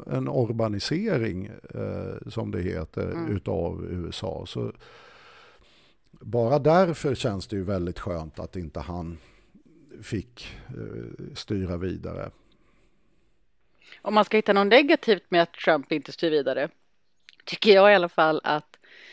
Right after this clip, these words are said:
Speaker 2: jag hade åtminstone sett fram emot, jag tycker det finns ju en bra grej med de här, med de här, eh, ult-, liksom ultranationalisterna, höll jag på att säga, det är jag ändå inte, men nationalistiska strömningarna i U S A just, eftersom U S As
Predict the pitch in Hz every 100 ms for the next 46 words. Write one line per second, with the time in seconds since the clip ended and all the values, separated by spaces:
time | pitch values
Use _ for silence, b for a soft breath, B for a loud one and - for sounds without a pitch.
0 | B B 196 220 226 226 240 190 - 156
1 | 170 - 170 160 160 156 156 156 - 135
2 | - 208 196 196 180 185 190 190 185 165
3 | 156 151 147 143 143 139 147 147 139 147
4 | 151 143 139 - 143 117 160 156 - _
5 | - 185 190 190 139 - 175 - 202 165
6 | - 170 165 - 151 139 151 - 143 196
7 | 170 156 135 143 135 139 160 170 170 185
8 | 160 170 - 156 - 156 - 165 151 147
9 | 147 147 - B B B B - 156 151
10 | 147 143 143 135 180 180 175 - 226 160
11 | - - 160 160 175 147 170 175 202 190
12 | -